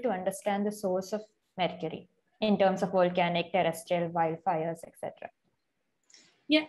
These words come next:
Speaker 2: uh, I think more and more people are looking into, uh, not just mercury concentrations, but also into mercury isotopes. Um, myself, uh, I really don't know, uh, enough about it to comment, but I, I do think it's
Speaker 1: Mm-hmm.
Speaker 2: very promising,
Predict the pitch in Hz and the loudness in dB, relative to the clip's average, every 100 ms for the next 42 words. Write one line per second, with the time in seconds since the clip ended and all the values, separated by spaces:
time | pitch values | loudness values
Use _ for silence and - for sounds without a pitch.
0 | _ 240 220 220 226 226 233 254 240 240 | _ -2 0 -2 -2 -4 2 0 4 4
1 | 262 247 247 247 247 - 226 202 214 220 | 4 4 4 2 -4 2 2 4 2 2
2 | 220 202 214 - 202 190 180 185 220 247 | 0 0 -4 -2 2 4 2 0 0 0
3 | - 214 - 208 208 185 180 - 185 175 | 0 -2 0 -6 -2 -2 -2 -2 -4 -4
4 | 185 - 240 - 311 311 - - _ _ | -6 -4 -4 -2 -2 -4 -6 -14 _ _
5 | _ - 202 214 - 202 196 202 196 208 | _ 0 2 2 2 0 -2 -2 -2 -4
6 | - 180 175 208 233 - 311 320 - - | -2 -2 0 -2 -2 0 0 0 -2 -4
7 | - _ _ _ _ 208 208 202 202 196 | -10 _ _ _ _ -2 -2 -2 -4 -2
8 | 208 214 - 302 302 - _ 196 190 185 | -4 -2 0 0 0 -12 _ -6 -2 -2
9 | 196 196 240 226 208 202 202 202 196 190 | -2 -2 0 0 0 0 -2 -2 -2 -4
10 | 180 190 202 - - 196 190 - 185 233 | -2 -2 -6 -8 2 2 2 -4 -6 -4
11 | 269 320 - - 196 185 185 175 233 - | -2 -4 -4 -2 0 0 0 -4 -4 -4
12 | 214 214 214 233 208 214 - 202 208 - | -4 -2 -2 -2 -2 -4 -6 -4 -4 -4
13 | 185 | -6